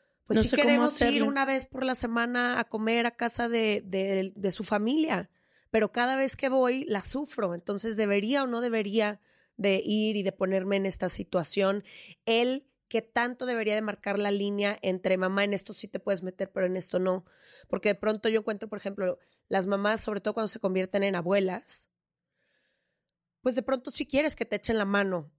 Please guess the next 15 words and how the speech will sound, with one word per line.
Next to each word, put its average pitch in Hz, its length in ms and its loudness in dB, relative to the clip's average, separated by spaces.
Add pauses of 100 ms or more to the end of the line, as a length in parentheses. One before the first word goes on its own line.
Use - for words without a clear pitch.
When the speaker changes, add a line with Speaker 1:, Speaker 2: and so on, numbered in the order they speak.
Speaker 1:
las 170 480 -2
infancias, 196 640 0
¿no? 202 180 0
Pero 240 160 2
de 202 80 0
pronto 202 320 -4
también 214 280 -2
se 220 120 -6
complica 214 420 -4
muchísimo 226 720 -2 (340)
porque 202 240 -2
se 190 140 -4
meten 196 340 -2
de 226 80 0
más, 240 500 0